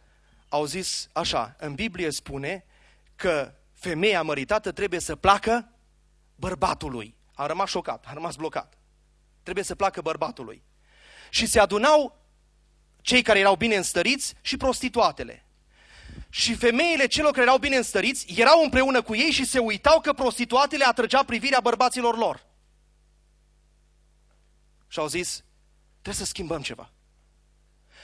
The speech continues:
Dacă femeia trebuie să placă bărbatului”, și ăsta e principiul, bi-, verset biblic într-o carte care eu am, am citit-o,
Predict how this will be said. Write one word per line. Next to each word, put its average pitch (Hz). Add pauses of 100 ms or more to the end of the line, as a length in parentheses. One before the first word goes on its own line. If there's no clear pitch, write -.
(200)
Dacă 247
femeia 277
trebuie 294
să 233
placă 277
bărbatului”, 190 (640)
și -
ăsta 269
e 262
principiul, 262
bi-, 175 (160)
verset 202
biblic 247
într-o 226
carte 226
care 190
eu 220
am, 208
am 208
citit-o, 196